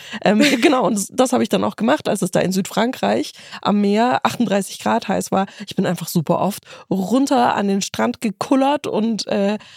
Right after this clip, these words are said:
Speaker 1: hab mich dann in die Fluten gestürzt. Also das
Speaker 2: Ja,
Speaker 1: war
Speaker 2: manchmal
Speaker 1: sehr
Speaker 2: bin ich auch
Speaker 1: angenehm.
Speaker 2: sehr verzweifelt, muss ich zugeben. Aber tendenziell sorge ich lieber dafür, dass mein Wohnmobil gar nicht erst warm wird.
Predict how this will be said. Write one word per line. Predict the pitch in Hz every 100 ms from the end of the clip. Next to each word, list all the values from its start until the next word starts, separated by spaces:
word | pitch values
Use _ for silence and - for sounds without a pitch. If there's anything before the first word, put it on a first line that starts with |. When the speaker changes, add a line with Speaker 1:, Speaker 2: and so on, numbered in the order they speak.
| - -
Speaker 1:
hab | 190 -
mich | -
dann | 190 185
in | 185
die | 175
Fluten | - 202 - 170
gestürzt. | 156 165 - - - - -
Also | 180 180 175
das | 170
Speaker 2:
Ja, | 175
Speaker 1:
war | 175
Speaker 2:
manchmal | 180 202
Speaker 1:
sehr | 180
Speaker 2:
bin | 170
ich | 170
auch |
Speaker 1:
angenehm. | 165 185
Speaker 2:
sehr | 165
verzweifelt, | - 170 - 160 160 160
muss | 160 165
ich | 165
zugeben. | - 165 165 151
Aber | 143 185 180 180 -
tendenziell | 196 190 185 175 175 165 165
sorge | 160 160 160
ich | 175
lieber | 165
dafür, | 160 160 170
dass | 151
mein | 156 156 156
Wohnmobil | 160 151
gar | 147 156
nicht | 165
erst | 160 - 147
warm | 165 170
wird. | 160 185 -